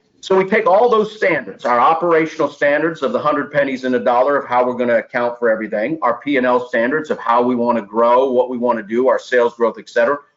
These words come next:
our productivity standards. We lump all that together and we produce our budgets. So everybody now has a job description of they know what they're supposed to do every day, our policies of how they're supposed to do it every day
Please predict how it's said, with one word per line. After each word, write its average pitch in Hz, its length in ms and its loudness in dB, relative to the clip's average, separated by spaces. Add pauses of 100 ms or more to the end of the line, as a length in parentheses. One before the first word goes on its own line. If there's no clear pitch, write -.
our 131 160 -2
productivity 156 720 0
standards. 120 680 -4 (420)
We 127 220 -4 (200)
lump 180 300 2
all 175 180 4
that 151 200 2
together 127 480 2 (120)
and 120 180 -2
we 120 120 -2
produce 120 420 -4
our 104 140 2
budgets. 135 800 -4 (400)
So 127 180 0
everybody 143 500 2
now 135 300 0
has 123 240 0
a 110 80 -4
job 147 320 2
description 170 680 -2
of 113 180 -2
they 117 120 0
know 123 220 2
what 113 320 -2
they're 123 260 0
supposed 147 420 -2
to 131 80 -6
do 120 200 2
every 117 200 0
day, 113 340 -2 (380)
our 117 180 0
policies 160 720 0
of - 200 -4
how 165 280 0
they're 147 180 -2
supposed 135 320 -2
to 120 80 -6
do 120 180 0
it 117 80 2
every 113 220 0
day 113 360 0